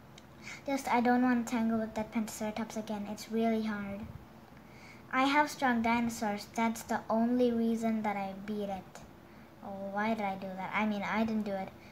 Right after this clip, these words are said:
And my hand just slipped and it...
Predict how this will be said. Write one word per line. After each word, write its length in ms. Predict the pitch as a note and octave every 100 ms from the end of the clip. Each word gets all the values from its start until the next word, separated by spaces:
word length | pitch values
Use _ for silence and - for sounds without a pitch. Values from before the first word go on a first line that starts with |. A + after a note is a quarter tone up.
| - -
And 160 | G#3 G#3
my 180 | G3+ G#3
hand 320 | A3 G#3 A3+
just 260 | G#3+ - -
slipped 480 | G#3 G#3 - - C4
and 240 | G#3+ G3+
it... 300 | G3 G3 -